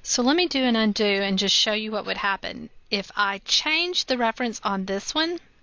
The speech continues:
it would not work as desired. So let's say that I selected this left edge of pavement, went in, and used replace reference.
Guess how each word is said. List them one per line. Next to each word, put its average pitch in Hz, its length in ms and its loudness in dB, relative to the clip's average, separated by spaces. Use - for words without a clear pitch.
it 240 140 0
would 240 160 0
not 226 200 0
work 196 280 -2
as 190 200 -4
desired. 185 560 -2
So 214 180 0
let's 220 260 -2
say 233 240 -2
that 220 120 0
I 190 160 0
selected 202 600 -2
this 196 200 -6
left 214 260 0
edge 220 180 -2
of 214 100 -8
pavement, 202 480 -4
went 220 220 2
in, 202 440 -2
and 196 580 -2
used 208 380 2
replace 196 480 -4
reference. 233 680 -2